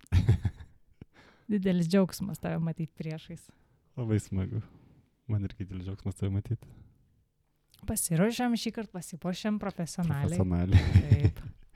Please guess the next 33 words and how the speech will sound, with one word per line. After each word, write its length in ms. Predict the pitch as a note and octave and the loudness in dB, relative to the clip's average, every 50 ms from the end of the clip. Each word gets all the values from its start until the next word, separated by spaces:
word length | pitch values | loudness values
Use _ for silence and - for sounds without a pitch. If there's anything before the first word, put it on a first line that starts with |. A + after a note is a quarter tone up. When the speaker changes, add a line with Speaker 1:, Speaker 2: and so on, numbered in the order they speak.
| - - | -20 -20
Speaker 1:
<laughs> 380 | - - - - - - - | -20 -20 -20 -20 -20 -18 -14
Speaker 2:
Vien 260 | - - G3+ G#3+ G3+ | -6 -2 0 2 4
tai, 0 | |
Speaker 1:
Didelis 160 | G3 G#3 G3+ A3+ | 2 2 2 0
Speaker 2:
kad 100 | A3+ G#3 | 0 2
mes 220 | G3+ G3 F#3+ G3+ | 2 2 2 2
sakom 240 | G3 G3 G3+ G3+ G#3 | 2 2 4 4 4
Speaker 1:
attitude'as. 240 | G3+ G3+ G3 G3+ G3 | 4 4 4 4 4
Speaker 2:
ne 140 | F#3+ F3+ | 4 4
profesionaliai, 840 | - - F#3 F3+ - - F3 - - F3+ F3 E3+ D#3+ E3 F3 F#3 F3+ | 4 2 2 0 0 -2 -2 -2 0 0 2 2 2 2 2 2 2
o 80 | E3+ | 2
profesionaliai, 1040 | - - E3 - - E3 D#3 - - E3 D#3+ D3+ D3 D3 D#3 E3+ G3 G#3 F#3+ F3+ F#3 | 0 0 -2 -2 -2 -2 -4 -2 0 0 2 4 4 4 6 6 6 4 4 2 2
išduoda, 340 | F3 E3+ - F#3+ F#3+ F#3 F#3 | 0 0 2 6 8 8 10
kad 220 | - - - - | 12 10 10 12
mes 240 | F3+ A3 F3+ - - G3 F#3 | 12 10 10 10 8 6 6
<laughs> 60 | F#3 | 4
nelabai 420 | F#3 F#3 F3 E3+ F3 F3 F#3 F#3 | 2 2 2 2 2 2 2 0
profesionalūs 960 | - E3 D#3+ - - E3 - - F3+ E3 E3 D#3+ D#3 D#3+ E3 F3+ G3 - - - | 0 -2 -4 -2 -4 -4 -4 -4 -4 -4 -4 -4 -4 -4 -4 -4 -4 -4 -6 -10
ir 160 | - F#3 - | -12 -10 -6
tame 320 | - F3 E3+ F3 F#3 F#3 | -4 -2 0 0 0 0
yra 160 | F#3 F3+ E3+ | 0 0 -2
visas 480 | D#3+ D#3+ G3 G#3 - - D4 D4 - - _ _ | -2 -2 -2 -2 -2 -4 -4 -4 -6 -10 _ _
mūsų 380 | _ G3+ F#3+ F#3 - - - G#3 - _ _ _ _ | _ 0 0 0 0 -4 -8 -10 -10 _ _ _ _
humoras. 680 | E3 D#3 D#3+ D#3+ D3 C#3+ C#3+ C#3+ C#3+ D3+ D3 - - - _ - - - - - - A2 G2 - - _ - _ _ _ - _ _ - - _ - - - - _ _ _ _ _ _ _ _ _ _ _ _ _ _ - | 0 2 2 2 2 2 0 -2 -2 -4 -6 -8 -12 -14 _ 2 2 2 2 0 -4 -6 -8 -8 -12 _ -20 _ _ _ -20 _ _ -20 -20 _ -20 -20 -20 -20 _ _ _ _ _ _ _ _ _ _ _ _ _ _ 0
Speaker 1:
Kadangi 320 | A#2 G2+ F#2+ F#2 F2+ F2 | 0 2 2 0 -2 -2
klausytojai 440 | - - F2 - G2 F2+ - F2 F2 | -2 -4 -2 0 -2 0 0 0 0
mūsų 200 | F2+ F2 - - | 0 -2 0 -2
nemato, 360 | F2 E2+ E2+ F2 - - F2+ | 0 2 2 2 2 0 -2
tai 200 | - - F2+ - | -2 -2 -4 -4
kaip 160 | - - - | -2 -4 -4
tas 120 | - - - | -2 -4 -4
profesionalumas, 760 | - G2 - - - - F2 F2 E2 D#2+ F2 E2+ E2+ F2 - - - | -4 -6 -6 -8 -6 -4 -2 0 0 0 0 0 -2 -4 -6 -10 -12
a, 280 | - E2 - F2 F2 | -10 -10 -8 -8 -8